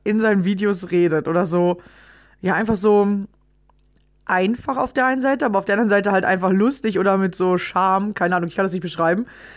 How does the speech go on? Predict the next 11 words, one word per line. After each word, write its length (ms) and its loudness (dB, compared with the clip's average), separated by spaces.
äh, 180 2
werdet 180 2
ihr 80 0
jetzt 100 -4
gleich 180 2
selber 280 2
hören. 420 0
Also 160 2
ich 80 2
find's 220 0
mega 280 2